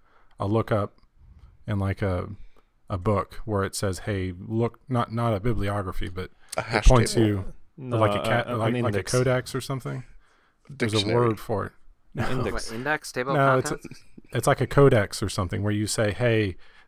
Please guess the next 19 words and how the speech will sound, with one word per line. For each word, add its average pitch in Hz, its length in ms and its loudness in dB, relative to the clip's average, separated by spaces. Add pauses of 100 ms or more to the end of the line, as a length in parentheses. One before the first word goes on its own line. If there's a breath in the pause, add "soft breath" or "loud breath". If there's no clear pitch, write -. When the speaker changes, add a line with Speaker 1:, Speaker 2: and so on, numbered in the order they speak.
Speaker 1:
these 127 320 4
are 131 40 6
the 123 100 4
places 113 520 2
where 104 520 0 (160)
if - 100 -10
you're 117 100 2
looking 113 200 0
for - 160 -2
more 107 200 4
information 101 440 -4
on 90 80 -4
these 90 180 -6
things, 90 320 -8
you 98 60 -8
go 92 160 -4
in 90 80 -6
this 90 140 -10
direction." - 340 -12